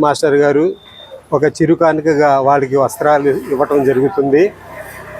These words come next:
వీళ్ళందరూ కూడా మాకు ఎప్పుడు కావాలన్నా మంచి సహాయం అందజేస్తూ, పారిశుద్ధ్యం కూడా మా డివిజన్లో బాగా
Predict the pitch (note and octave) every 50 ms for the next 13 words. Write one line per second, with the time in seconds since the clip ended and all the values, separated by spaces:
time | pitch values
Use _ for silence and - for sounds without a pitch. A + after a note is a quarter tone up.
0 | - - - D3 D3+ C#3+ C#3+ D3 D3 D3+ E3 E3 D3+ E3 D#3+ D3+ D#3 D3 D3 D#3
1 | - - - - - - - D3 D3 C#3+ - D3+ D3 C3+ C#3 D3+ - - - _
2 | _ - - - - - - - - D#3 D#3 - - F#3 E3+ D#3 D#3+ D#3+ D#3+ D#3
3 | D#3 D3+ D#3+ D3+ D3+ D3+ D3 C#3+ D3+ D3 - - _ _ _ _ _ _ D3+ D3
4 | D#3 C3 - F3 D#3+ D3+ F3+ F3 E3+ - - D3 C3 C3+ D3+ D3+ D#3+ D#3+ D#3 D3
5 | C#3+ C#3 C#3+ C3 D3 D3 B2+ - - D#3 E3 F3 - - - - - - - -
6 | - - - C#3+ C#3+ D3+ D3+ D3 - - D#3 C3 D#3+ D#3+ D3+ C#3+ D#3 D3 D3 D3
7 | C#3+ C#3+ - - - - C#3+ C#3+ C#3+ C#3 C#3 C#3+ D3 C#3 C#3+ D#3 D3 D3 D3 D3
8 | E3+ F3 - _ _ _ - - - _ _ C3+ C#3 C#3+ D3 C#3+